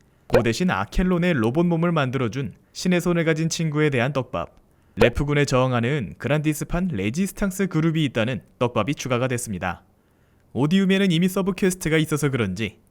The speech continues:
따로 추가된 건 없더라고요. 도원경도 후일담이 추가가 됐던데 추가된 서브 퀘스트와 도원경의 후일담도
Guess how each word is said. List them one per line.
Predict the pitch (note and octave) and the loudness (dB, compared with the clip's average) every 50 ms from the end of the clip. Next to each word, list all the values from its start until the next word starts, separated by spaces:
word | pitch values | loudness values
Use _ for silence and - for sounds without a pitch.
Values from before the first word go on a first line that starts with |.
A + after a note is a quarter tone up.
| _ _ | _ _
따로 | - G#2 A2 C3 | -2 0 0 0
추가된 | C3+ - - C#3+ C#3+ B2+ B2 A2 | -2 -4 -6 -4 -4 -2 -2 -2
건 | G2 G#2 A2 | -2 -2 -4
없더라고요. | A#2 A2+ - A2+ G2 G2+ F#2 F#2 F#2 F2+ F2+ - - - _ _ _ _ _ _ _ _ - - | -4 -4 -4 -4 -4 -4 -4 -6 -8 -10 -10 -12 -18 -20 _ _ _ _ _ _ _ _ -6 -4
도원경도 | G#2+ A2 C3 D#3+ F3 F3 F3 E3+ E3+ E3 E3 F3 F3 F3 | 0 2 2 2 2 2 0 0 0 0 0 2 2 2
후일담이 | E3+ - F#3+ F#3+ F#3 E3+ F3 E3+ E3 E3+ | 0 0 0 0 2 2 2 0 0 -2
추가가 | E3+ - E3 D#3+ D3+ D3 | -4 -4 -2 0 0 0
됐던데 | C#3 C3+ A2 - G2 F2+ E2+ F#2+ E2+ - - _ _ _ _ _ _ | 0 -2 -2 -4 -4 -6 -6 -6 -8 -10 -12 _ _ _ _ _ _
추가된 | - - F#3 F#3 F#3+ F#3 F#3+ F#3 | -10 -4 -2 0 0 0 0 0
서브 | F#3+ F#3+ E3+ F#3 F3+ | 0 0 -2 -2 -2
퀘스트와 | - G3+ F3+ F3+ F#3 - F3+ F3 F3 F3 F3 | 0 0 -2 -2 -2 -2 0 0 2 0 0
도원경의 | E3 - C#3 D3 D#3 D3 D3 C#3+ D#3 | -2 0 0 0 0 0 0 0 -2
후일담도 | D#3 - D#3+ D#3+ D#3 D3+ D#3 D3+ D3 A#2 G2 F2 E3+ - | -2 -2 -2 -2 -2 0 -2 -2 -2 -2 -6 -6 -8 -10